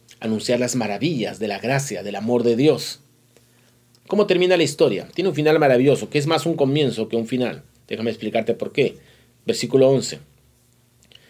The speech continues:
"Así que llevaron las barcas a tierra y dejándolo todo, siguieron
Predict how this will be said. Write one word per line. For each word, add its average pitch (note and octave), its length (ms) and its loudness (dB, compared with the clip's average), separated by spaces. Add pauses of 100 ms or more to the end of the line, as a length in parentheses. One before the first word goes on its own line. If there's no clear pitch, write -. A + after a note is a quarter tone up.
(280)
"Así - 220 -10
que A#2+ 100 0
llevaron C3+ 320 6
las C#3+ 160 0
barcas C#3 320 0
a A#2+ 80 -4
tierra D#3+ 400 2 (960)
y A2 60 -8
dejándolo D#3 640 2
todo, F#2+ 360 0 (760)
siguieron G#2+ 600 -2